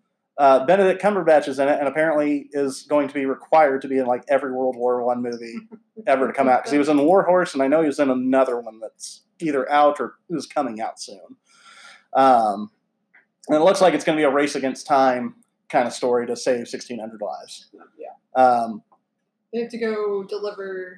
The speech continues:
Speaker 1: deliver a message to
Speaker 2: a
Speaker 1: stop an
Speaker 2: message.
Speaker 1: attack.
Speaker 2: Yeah.
Speaker 1: Yeah. Uh, 'cause I think it's right towards the end of the war,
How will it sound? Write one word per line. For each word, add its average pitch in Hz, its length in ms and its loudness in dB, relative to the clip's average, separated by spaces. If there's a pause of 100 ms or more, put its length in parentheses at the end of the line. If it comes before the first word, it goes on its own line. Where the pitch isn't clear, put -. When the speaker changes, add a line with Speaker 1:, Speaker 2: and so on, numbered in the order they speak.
(120)
Speaker 1:
deliver 135 280 4
a 123 60 6
message 127 440 2
to 208 80 -4
Speaker 2:
a - 20 -6
Speaker 1:
stop 165 240 4
an 127 60 -4
Speaker 2:
message. 117 160 -2
Speaker 1:
attack. 98 260 2
Speaker 2:
Yeah. 92 180 -10 (520)
Speaker 1:
Yeah. 123 280 0 (680)
Uh, 117 420 4
'cause 127 120 -4
I 127 40 -6
think 165 180 2
it's - 140 -12
right 127 460 2
towards 131 300 -2
the 117 100 -6
end 135 140 -2
of 104 60 -6
the 104 60 -18
war, - 340 -18